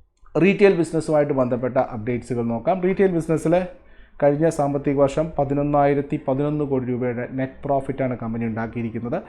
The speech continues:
ഇരുപത്തിയൊന്ന് ശതമാനത്തിൻ്റെ വർധനവാണ്, ഏഹ്, റീട്ടെയിൽ ബിസിനസ്സിൻ്റെ ലാഭത്തിൽ കഴിഞ്ഞ വർഷവുമായിട്ട് കമ്പയർ ചെയ്യുമ്പോൾ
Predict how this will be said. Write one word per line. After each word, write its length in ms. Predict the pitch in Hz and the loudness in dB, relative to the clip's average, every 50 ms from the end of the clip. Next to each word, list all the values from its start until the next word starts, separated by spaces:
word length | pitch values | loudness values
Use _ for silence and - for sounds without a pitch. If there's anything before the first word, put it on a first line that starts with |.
| - - - - _ - - | -16 -20 -20 -20 _ -6 -4
ഇരുപത്തിയൊന്ന് 600 | 151 156 160 175 175 180 - 190 175 165 170 165 | -2 0 0 0 -2 -2 -2 -2 -2 0 -2 -2
ശതമാനത്തിൻ്റെ 680 | - 156 135 135 139 139 139 135 135 139 135 131 135 | -4 -4 -4 -4 -2 -2 -2 -2 -2 -4 -4 -2 -2
വർധനവാണ്, 680 | 127 123 120 120 117 131 147 143 135 131 120 117 117 120 | -2 -2 -2 -4 -4 -2 0 2 2 2 0 0 -2 -4
ഏഹ്, 480 | 120 - 143 123 117 101 117 117 113 | -6 -8 -10 -10 -10 -8 -8 -6 -6
റീട്ടെയിൽ 300 | 120 123 120 - 135 123 | -4 -4 -2 -2 -2 -2
ബിസിനസ്സിൻ്റെ 500 | 117 117 113 - - 117 113 - 117 120 | -2 -2 -6 -6 -8 -10 -10 -8 -8 -6
ലാഭത്തിൽ 500 | 117 110 110 110 107 113 110 - 120 117 117 - | -4 -4 -4 -4 -6 -6 -6 -6 -6 -6 -6 -8
കഴിഞ്ഞ 200 | 123 117 117 117 | -8 -6 -6 -4
വർഷവുമായിട്ട് 580 | 120 117 113 110 - - 120 117 117 110 107 113 110 117 | -4 -4 -4 -4 -6 -6 -4 -4 -4 -4 -6 -8 -8 -6
കമ്പയർ 260 | 113 113 110 113 110 | -6 -6 -6 -6 -6
ചെയ്യുമ്പോൾ 320 | 110 110 110 110 113 113 | -6 -6 -6 -8 -8 -10